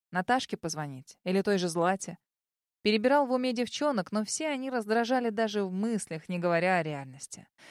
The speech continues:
Не хочет их. Хочет Муромцеву. Её целовать, а не кого-то ещё.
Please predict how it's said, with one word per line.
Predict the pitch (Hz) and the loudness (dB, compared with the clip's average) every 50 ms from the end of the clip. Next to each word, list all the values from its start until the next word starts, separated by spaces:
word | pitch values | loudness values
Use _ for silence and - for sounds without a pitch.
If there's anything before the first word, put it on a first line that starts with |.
| - - - - - - - | -20 -20 -20 -20 -18 -8 -2
Не | 254 262 | -2 -2
хочет | 233 - 277 277 269 - 190 - - | 0 2 0 0 0 -2 -8 -10 -12
их. | - - - - - _ _ - | -16 -16 -18 -20 -20 _ _ -2
Хочет | - 180 180 196 - 247 - 214 | 0 2 2 2 0 -4 -4 -2
Муромцеву. | 196 180 190 226 254 233 - - - 160 147 135 139 - _ - | -2 0 0 -2 -4 -6 -8 -8 -10 -10 -10 -12 -14 -16 _ -4
Её | 180 202 226 202 196 190 214 | 0 0 2 2 2 0 0
целовать, | 220 - 208 180 165 156 143 131 123 - - - | -2 -4 -4 -2 -2 -4 -4 -6 -12 -14 -8 -4
а | 175 185 | -2 0
не | 185 185 175 | 0 2 2
кого-то | 190 175 170 170 - 175 | 2 2 0 0 -2 -4
ещё. | 165 156 - - - 151 131 | -6 -6 -6 -8 -10 -12 -14